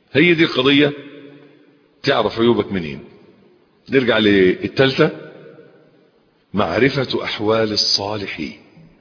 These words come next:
اللهم اجمعنا على الصالحين من عبادك في الدنيا والآخرة.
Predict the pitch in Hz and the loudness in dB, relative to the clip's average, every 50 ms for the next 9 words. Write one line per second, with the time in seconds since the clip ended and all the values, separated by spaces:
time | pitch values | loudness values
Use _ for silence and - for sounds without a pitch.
0 | _ _ _ _ _ _ _ - 107 120 143 151 147 147 135 120 135 147 147 143 | _ _ _ _ _ _ _ -2 0 2 2 2 4 2 2 2 2 0 2 2
1 | 139 127 123 123 123 117 - - 131 123 117 117 - 135 127 120 117 117 113 110 | 2 2 2 2 2 2 4 4 2 2 2 2 2 2 2 2 2 2 2 2
2 | 113 110 117 113 110 110 110 110 117 101 113 107 95 107 107 104 104 98 95 90 | 2 4 4 4 4 4 0 -2 -2 -4 -4 -4 -2 -2 0 0 2 2 2 2
3 | 85 80 82 82 - - 80 69 64 64 64 | 0 -2 -4 -6 -6 -8 -12 -12 -14 -14 -16